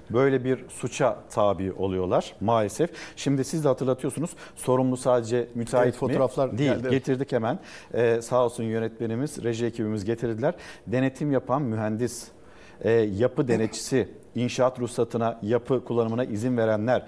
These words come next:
Speaker 1: denetimi yapmayanlar, e, yani belediyeler, bakanlık yetkilileri, her kimse, e, Türkiye Barolar Birliği de bununla ilgili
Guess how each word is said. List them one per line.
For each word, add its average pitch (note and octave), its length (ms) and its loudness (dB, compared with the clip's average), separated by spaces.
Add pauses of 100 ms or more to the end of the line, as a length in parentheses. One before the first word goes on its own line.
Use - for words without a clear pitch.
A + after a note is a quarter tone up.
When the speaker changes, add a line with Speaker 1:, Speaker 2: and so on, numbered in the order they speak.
(280)
Speaker 1:
denetimi B2 460 0
yapmayanlar, A#2+ 800 0 (300)
e, G#2+ 80 0
yani G#2+ 460 2
belediyeler, A2+ 720 2 (120)
bakanlık B2+ 440 0
yetkilileri, A2+ 480 -4
her A#2 260 -2
kimse, D3 440 -2 (320)
e, A2 120 2
Türkiye C3 520 0 (100)
Barolar B2 580 2
Birliği A2 320 -2
de E3 160 2 (180)
bununla C#3+ 260 2
ilgili B2+ 520 0